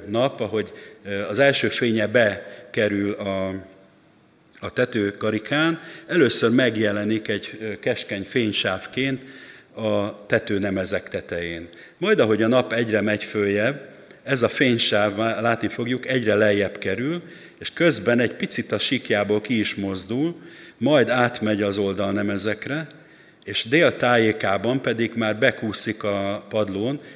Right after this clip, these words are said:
és nem egészen a középponton, de megközelíti a, a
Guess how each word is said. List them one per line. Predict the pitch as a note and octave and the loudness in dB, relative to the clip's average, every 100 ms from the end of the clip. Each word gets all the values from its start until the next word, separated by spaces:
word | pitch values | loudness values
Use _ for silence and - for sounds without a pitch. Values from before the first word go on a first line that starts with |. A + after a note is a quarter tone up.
| - | -16
és | - - - - | -14 -12 -14 -8
nem | C3+ C#3+ | 0 2
egészen | A2 G#2+ - G#2 F#2+ | 4 2 0 -2 -4
a | - | -4
középponton, | C#3+ B2+ A2+ - A2 G#2 A2 G#2 | -2 -2 -2 -2 -4 -2 -4 -2
de | G#2 G#2 - - | -4 -6 -14 -6
megközelíti | A2 - A2 G#2+ G2 G2 - | -4 -2 -2 -2 -2 -4 -4
a, | F#2 F2+ | -4 -4
a | F#2+ - F#2+ F2+ F2+ | -8 -14 -14 -12 -12